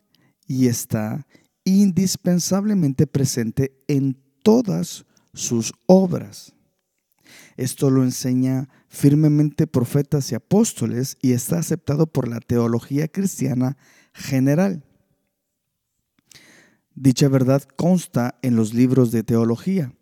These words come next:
pero por alguna razón no ha entrado aún en el corazón de los creyentes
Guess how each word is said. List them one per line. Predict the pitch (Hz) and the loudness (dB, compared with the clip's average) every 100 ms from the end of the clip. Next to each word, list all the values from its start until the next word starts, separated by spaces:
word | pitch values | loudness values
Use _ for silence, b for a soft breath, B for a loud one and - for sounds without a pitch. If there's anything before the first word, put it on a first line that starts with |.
| _ b b b | _ b b b
pero | 131 123 | 0 0
por | - 139 | 2 0
alguna | 143 220 240 | 2 0 0
razón | 156 127 - 123 123 | -2 -6 -4 -2 2
no | 135 139 | 4 4
ha | 135 | 0
entrado | 127 120 120 135 135 120 | -2 -2 0 0 -2 0
aún | 113 123 160 - | 2 4 2 -2
en | 135 127 | -4 -2
el | 113 | -4
corazón | - 117 104 - 110 120 | -6 -8 -6 -4 -2 -2
de | 151 | 0
los | 151 156 | 0 0
creyentes | - 170 185 226 254 - 123 | -2 -4 -2 -2 -2 -6 -10